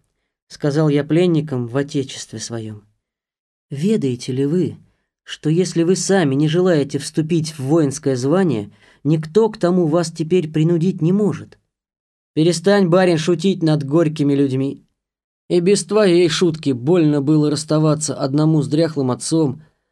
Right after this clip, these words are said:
другому с малолетними сестрами, третьему с молодою женою. Мы знаем, что господин нас продал для отдачи в рекруты за тысячу рублей. Если вы до сего времени не ведали, то ведайте,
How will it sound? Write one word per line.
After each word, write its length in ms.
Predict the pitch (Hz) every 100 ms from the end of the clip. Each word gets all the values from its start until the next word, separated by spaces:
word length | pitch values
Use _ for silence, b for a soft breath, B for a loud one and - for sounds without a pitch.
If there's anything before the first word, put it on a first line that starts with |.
| _ _ _ _
другому 480 | 139 170 190 220 151
с 80 | 147
малолетними 560 | 135 147 160 151 131
сестрами, 680 | 127 - 180 156 131 123 110 b b
третьему 640 | - 196 214 143 113 98 -
с 120 | -
молодою 400 | 143 131 165 143
женою. 500 | 104 110 117 113 107 _ _ _ _ _ _ _ _ -
Мы 160 | 220
знаем, 460 | 240 277 277 185 131
что 260 | - 190 190
господин 560 | 190 196 208 226 214
нас 220 | 196 190
продал 500 | - 214 220 170 127 - _ _ _ _ _
для 280 | 180 214 233
отдачи 560 | 233 214 196 240 226 220
в 80 |
рекруты 500 | 214 240 - 131 143
за 160 | 139 175
тысячу 460 | 175 247 240 226 214
рублей. 500 | 196 151 110 98 _ _ _ _ _ _ -
Если 440 | 156 202 196 190
вы 400 | 180 202 190 175
до 140 | 147
сего 300 | 156 170 170
времени 360 | 160 180 175 165
не 160 | 165 180
ведали, 480 | 220 131 104 101 _ _ _ _ _
то 100 | 165
ведайте, 680 | 190 240 113 107 - 104